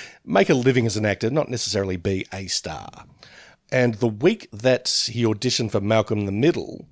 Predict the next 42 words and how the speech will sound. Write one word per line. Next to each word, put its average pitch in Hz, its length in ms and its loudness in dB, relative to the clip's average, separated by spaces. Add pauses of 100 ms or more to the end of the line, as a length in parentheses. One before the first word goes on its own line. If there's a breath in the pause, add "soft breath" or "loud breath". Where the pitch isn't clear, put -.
(540)
he 110 720 -4
auditioned 120 400 0
for 117 100 6
another 143 240 4
show 107 240 4
as 95 140 -2
well. 110 420 2
And 110 100 -2
I 113 60 0
think - 340 -6
he 226 100 -4
was 156 120 -2
close 143 300 0
to 120 80 -10
getting 104 400 -2
both. 120 580 -2 (600 soft breath)
Uh, 113 360 4
and 113 240 0
then 113 600 2 (400)
he 120 140 -4
didn't 165 180 4
get 151 140 4
the 117 60 0
one 113 200 4
that 104 160 0
wasn't 107 500 -2
Malcolm, 101 600 -4 (440)
but 127 120 4
he, 113 240 0
he 123 100 -6
was 107 180 -2
very, 127 260 6
very 113 180 4
close 101 240 0
to - 80 -8
getting 82 260 -10
it. 117 160 -14 (760)
And 117 280 2
that 123 240 2
show, 123 240 6
like, 110 240 2
vanished 101 540 -2